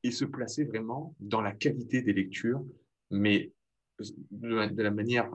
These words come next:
de la stratégie des haltères, c'est-à-dire passer des grands classiques au, euh, justement aux choses qui sont beaucoup plus légères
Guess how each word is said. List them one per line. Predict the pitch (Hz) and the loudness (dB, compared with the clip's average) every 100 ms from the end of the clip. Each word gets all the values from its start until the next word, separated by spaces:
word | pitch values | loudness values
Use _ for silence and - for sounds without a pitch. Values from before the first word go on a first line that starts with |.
| - | -8
de | 98 95 | -4 0
la | 90 | 0
stratégie | - 104 107 104 | 0 2 2 4
des | 104 98 | 4 4
haltères, | 92 98 127 | 2 2 0
c'est-à-dire | - 95 95 - - _ | 0 0 0 0 -10 _
passer | 127 - | 2 4
des | 120 98 | 6 6
grands | 147 | 6
classiques | 143 143 143 - - _ _ _ _ _ _ _ _ _ _ _ _ _ _ _ - | 6 6 6 2 -2 _ _ _ _ _ _ _ _ _ _ _ _ _ _ _ 8
au, | 165 226 - - - | 10 10 2 -2 4
euh, | 101 92 92 90 92 - - _ _ _ 82 | 4 6 2 2 -2 -4 -10 _ _ _ -10
justement | - 107 120 180 | -10 -6 -4 -2
aux | 165 | -2
choses | - 180 208 | 0 0 0
qui | - | -6
sont | - 147 110 | -8 -6 -6
beaucoup | 107 113 214 214 156 | -8 -4 -4 -2 -6
plus | 147 | -4
légères | 127 104 110 175 | 0 0 0 -4